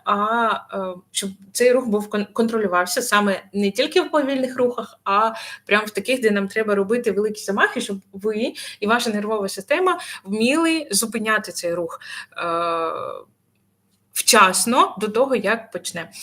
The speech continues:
І клацання — це, звичайно, м, прибрати будь-які розтягнення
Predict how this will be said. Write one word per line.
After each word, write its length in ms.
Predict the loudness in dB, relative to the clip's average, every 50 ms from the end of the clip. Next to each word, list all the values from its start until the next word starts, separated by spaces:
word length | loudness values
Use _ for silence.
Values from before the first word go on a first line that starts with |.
| -12 -12 -12 -14 -14 -14 -16 _ _
І 440 | -8 -4 -2 0 0 0 0 -2 -2
клацання — 480 | 0 2 2 2 2 0 -2 -2 -2 -2 0
це, 160 | 2 2 2
звичайно, 880 | 2 0 -6 -6 -2 -2 0 0 0 0 -2 -2 -2 -2 -4 -6 -10 -14 -18 _ _ _ _ _ _ _ _ _ -16
м, 320 | -14 -10 -8 -8 -8 -8 -6
прибрати 480 | -6 -4 -2 0 2 2 2 2 0 -4
будь-які 500 | -4 -4 -2 -2 -4 -4 -2 -2 -2 0
розтягнення 680 | 0 -2 -2 -2 -4 -4 -4 -6 -6 -4 -4 -4 -4